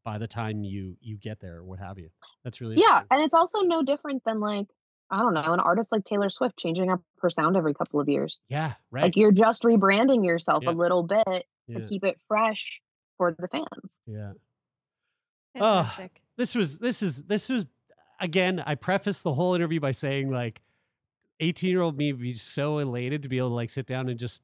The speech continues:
Speaker 1: and just talk ins and outs of porn. And, uh, Allison, it, you, you are, you really are a, a, just a phenomenal guest. Like, this is,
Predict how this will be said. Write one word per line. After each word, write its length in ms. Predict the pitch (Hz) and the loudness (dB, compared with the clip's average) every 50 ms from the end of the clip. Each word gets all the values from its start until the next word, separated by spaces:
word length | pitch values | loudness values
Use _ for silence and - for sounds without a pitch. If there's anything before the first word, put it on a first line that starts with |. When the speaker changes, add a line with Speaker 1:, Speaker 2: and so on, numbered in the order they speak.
| _ _ | _ _
Speaker 1:
and 120 | 131 127 | -8 -8
just 200 | 123 127 - - | -6 -8 -10 -12
talk 420 | - - - 131 127 131 131 - - - | -16 -12 -8 -6 -6 -6 -6 -8 -10 -8
ins 260 | 143 127 127 131 120 | -6 -6 -4 -4 -4
and 100 | 127 113 | -6 -6
outs 220 | 107 113 113 - 127 | -6 -6 -8 -8 -12
of 80 | 110 | -14
porn. 400 | - - 113 101 113 135 151 175 - _ _ _ _ _ _ _ _ | -12 -10 -8 -8 -6 -6 -8 -8 -12 _ _ _ _ _ _ _ _
And, 380 | - 131 131 131 127 123 117 117 | -8 -4 -4 -2 -2 -4 -4 -4
uh, 300 | 123 123 123 117 113 113 110 | -4 -2 -2 -4 -4 -6 -6
Allison, 480 | 131 135 135 135 - - 131 123 123 117 | -4 -4 -2 -2 -4 -4 -6 -6 -6 -6
it, 180 | 131 139 127 - | -10 -12 -14 -14
you, 320 | 156 139 139 143 139 143 135 | -10 -6 -4 -4 -4 -4 -6
you 320 | 127 127 135 143 147 143 135 | -6 -6 -4 -2 -2 -2 -2
are, 380 | 131 127 127 123 120 120 120 - _ | -2 -2 -2 -2 -4 -4 -6 -10 _
you 160 | - 135 143 147 | -10 -6 -4 -2
really 320 | 147 214 254 240 196 156 | -2 0 0 2 2 2
are 340 | 143 143 127 117 101 87 - - | 2 0 0 -2 -4 -8 -10 -10
a, 140 | 131 123 110 - _ - | -10 -10 -10 -10 _ -10
a, 120 | 131 117 - - | -10 -10 -10 -10
just 200 | 156 - - 143 | -12 -12 -10 -14
a 40 | |
phenomenal 540 | - - 147 131 123 123 123 131 127 113 104 | -10 -6 -4 -2 -2 -2 -2 -2 -4 -6 -6
guest. 320 | 98 110 107 87 - - 107 | -8 -10 -12 -12 -12 -14 -14
Like, 120 | 107 104 | -12 -10
this 180 | - 143 - - | -8 -8 -6 -4
is, 260 | 151 143 135 117 - | -4 -6 -6 -8 -12